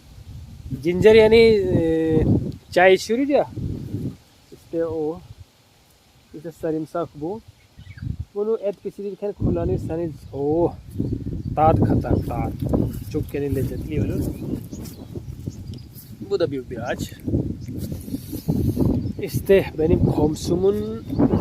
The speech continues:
evi bu tarafta. Ben kamerayı çevirip gösteriyorum size. Arkadaşlar işte bunlar benim komşularım.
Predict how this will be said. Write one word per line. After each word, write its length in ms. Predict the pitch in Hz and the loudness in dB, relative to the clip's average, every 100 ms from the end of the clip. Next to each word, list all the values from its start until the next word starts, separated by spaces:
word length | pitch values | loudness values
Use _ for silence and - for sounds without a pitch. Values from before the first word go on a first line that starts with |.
| - - | 4 4
evi 360 | - 170 170 185 | 6 4 2 2
bu 160 | 160 - | 2 2
tarafta. 480 | 165 - 214 233 - - - - - | 0 4 2 2 -4 -10 -10 -6 -4
Ben 180 | 151 135 | -2 -2
kamerayı 340 | - 139 147 165 | -2 -2 -2 -2
çevirip 360 | 151 143 156 | -2 -2 -2
gösteriyorum 480 | 139 - 135 - - | -4 -2 2 4 6
size. 260 | - - - - _ _ _ _ | 6 4 0 -2 _ _ _ _
Arkadaşlar 540 | 160 151 - 151 135 - - | -4 -4 -4 -4 -6 -8 -18
işte 260 | - - 135 | -14 -10 -6
bunlar 300 | 139 151 139 | -4 -4 -2
benim 240 | 139 139 - - | -2 -4 -6 -8
komşularım. 720 | 135 131 - 135 135 160 190 | -8 -8 -8 -6 -2 -4 -6